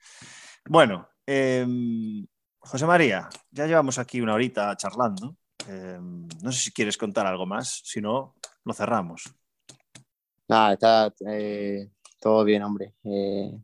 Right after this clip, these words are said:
Speaker 2: la entrevista muy, muy, muy ligera, muy, muy bien, muy tranquilo.
Speaker 1: Pues venga, vamos a fastidiarlo. Cuéntame alguna cagada que has cometido. <laughs>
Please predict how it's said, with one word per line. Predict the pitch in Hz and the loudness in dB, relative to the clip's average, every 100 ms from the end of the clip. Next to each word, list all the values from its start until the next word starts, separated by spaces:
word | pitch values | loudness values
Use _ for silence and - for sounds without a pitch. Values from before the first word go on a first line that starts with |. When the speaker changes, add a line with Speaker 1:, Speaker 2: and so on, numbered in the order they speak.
| - | -8
Speaker 2:
la | 110 | -2
entrevista | 104 104 104 113 | 4 4 4 4
muy, | 110 110 107 | 4 4 2
muy, | 110 | 0
muy | 110 113 | 0 0
ligera, | 107 - 110 110 | 0 4 6 6
muy, | 107 104 | 6 0
muy | 104 104 | 0 0
bien, | 104 104 101 - _ _ | 0 -2 -6 -12 _ _
muy | 107 107 | -4 0
tranquilo. | 104 101 101 101 - _ _ _ _ _ _ _ _ | 0 2 2 0 -4 _ _ _ _ _ _ _ _
Speaker 1:
Pues | - 117 | -8 -2
venga, | 120 98 | -2 0
vamos | 113 127 123 | 0 0 -2
a | |
fastidiarlo. | 120 113 - 101 90 - - - - | -4 -6 -6 -4 -4 -6 -12 -16 2
Cuéntame | 185 185 196 190 180 | 2 6 8 8 8
alguna | 156 151 175 170 | 8 6 6 4
cagada | 160 160 160 147 135 | 6 6 8 6 6
que | |
has | 147 - | 2 0
cometido. | 160 135 123 110 170 | 0 0 -4 0 2
<laughs> | 127 - - - - - _ - - - - - - | 2 -2 0 0 -2 -20 _ -2 0 -6 -6 -10 -10